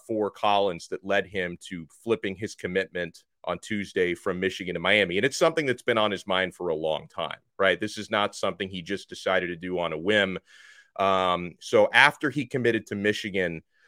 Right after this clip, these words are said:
Miami coaches never gave up. And that's something you hear all the time. They reached out daily, including Mario Cristobal reaching out. This is a player he really likes. Uh, and they commiserated,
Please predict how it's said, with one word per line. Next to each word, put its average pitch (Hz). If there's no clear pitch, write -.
Miami 123
coaches 123
never 107
gave 107
up. 87
And 95
that's 123
something 143
you 135
hear 117
all 110
the 117
time. 92
They 85
reached 120
out 104
daily, 151
including 117
Mario 104
Cristobal 139
reaching 135
out. 127
This 120
is 107
a -
player 113
he 104
really 104
likes. 104
Uh, 101
and 113
they 120
commiserated, 135